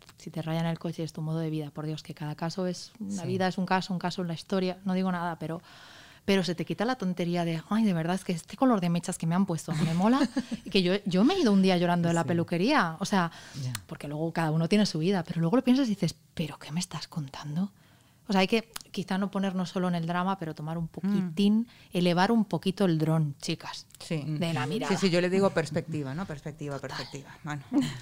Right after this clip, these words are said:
Speaker 1: Tú dices perspectiva,
Speaker 2: Que hay
Speaker 1: yo digo el
Speaker 2: dramones.
Speaker 1: dron,
Speaker 2: Y tú el dron, que es más divertido.
Speaker 1: que, que es, que soy un poco
Speaker 2: Sí,
Speaker 1: más
Speaker 2: es
Speaker 1: payasita,
Speaker 2: más
Speaker 1: pero,
Speaker 2: visual.
Speaker 1: pero tienes toda
Speaker 2: Mm.
Speaker 1: la razón, es una
Speaker 2: Mm.
Speaker 1: cuestión de perspectiva.
Speaker 3: Y esto que comentabas, además, lo co-, lo hablaste hace poquito, eh, en tus redes, porque hablabas de como que vivimos en una sociedad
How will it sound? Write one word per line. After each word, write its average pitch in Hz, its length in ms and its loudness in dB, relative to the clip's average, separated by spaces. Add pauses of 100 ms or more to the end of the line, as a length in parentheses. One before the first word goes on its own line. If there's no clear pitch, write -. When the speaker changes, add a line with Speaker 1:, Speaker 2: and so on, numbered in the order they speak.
(160)
Speaker 1:
Tú 196 60 0
dices 175 220 4
perspectiva, 180 440 2
Speaker 2:
Que 170 60 8
hay 180 40 10
Speaker 1:
yo 180 60 8
digo 180 120 10
el 190 180 10
Speaker 2:
dramones. 208 200 10
Speaker 1:
dron, 220 80 8
Speaker 2:
Y - 40 2
tú 208 100 6
el 208 120 6
dron, 175 180 6
que 202 60 4
es 190 60 2
más 208 100 4
divertido. 156 420 2
Speaker 1:
que, 190 200 6
que 180 120 4
es, 175 80 4 (340)
que 175 160 0
soy 185 180 0
un 180 100 4
poco 180 160 0
Speaker 2:
Sí, 190 60 6
Speaker 1:
más 180 100 4
Speaker 2:
es 170 60 -4
Speaker 1:
payasita, 170 320 2
Speaker 2:
más 165 120 2 (100)
Speaker 1:
pero, 170 60 0 (120)
Speaker 2:
visual. 147 200 0
Speaker 1:
pero 175 160 0
tienes 175 200 4
toda 165 100 2
Speaker 2:
Mm. 165 40 -2
Speaker 1:
la 160 80 -2
razón, 151 300 -6
es 151 120 -10
una 190 100 2
Speaker 2:
Mm. - 40 0
Speaker 1:
cuestión 160 260 -2
de 156 60 -2
perspectiva. - 640 -10
Speaker 3:
Y 156 100 -2
esto 156 240 -2
que 165 100 -6
comentabas, 165 580 -4
además, 170 320 -2
lo 180 80 -2
co-, 160 220 -6
lo 151 220 0
hablaste 165 320 -4
hace 226 180 0
poquito, 226 600 -2 (220)
eh, 165 320 2
en 156 120 2
tus 156 160 -4
redes, 214 360 -2
porque 160 260 -4
hablabas 175 300 -2
de 160 280 -2 (100)
como 160 240 -4
que 170 80 -4
vivimos 185 320 0
en 240 60 4
una 214 140 4
sociedad 190 460 0